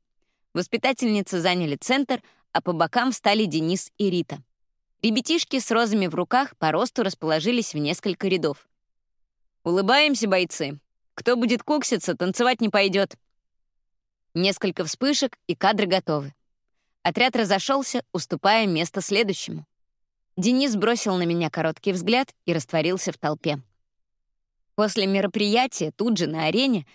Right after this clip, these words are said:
на просторной площадке у сцены началась праздничная дискотека. Отряды комплексов смешались в единое цветастое море и теперь прыгали под громкую музыку,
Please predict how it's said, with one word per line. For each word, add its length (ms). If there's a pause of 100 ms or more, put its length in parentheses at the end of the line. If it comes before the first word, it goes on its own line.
(160)
на 80
просторной 480
площадке 520
у 60
сцены 380
началась 420
праздничная 640
дискотека. 640 (680)
Отряды 440
комплексов 600
смешались 640
в 20
единое 520
цветастое 600
море 400 (320)
и 100
теперь 380
прыгали 420
под 220
громкую 480
музыку, 520